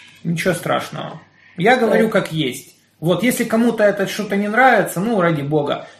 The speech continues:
Speaker 1: а, по-, повзаимодействуйте с ними. Посмотрите хороший фильм про Будулая. Вот.
Speaker 2: <laughs>
Speaker 1: И посмотрите, как советская там эта,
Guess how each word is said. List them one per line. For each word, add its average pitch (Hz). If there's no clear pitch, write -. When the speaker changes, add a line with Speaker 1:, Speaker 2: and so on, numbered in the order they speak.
Speaker 1:
а, 156
по-, 180
повзаимодействуйте 190
с -
ними. 131
Посмотрите 175
хороший 165
фильм 156
про 139
Будулая. 156
Вот. 262
Speaker 2:
<laughs> 175
Speaker 1:
И 151
посмотрите, 175
как 151
советская 170
там 135
эта, -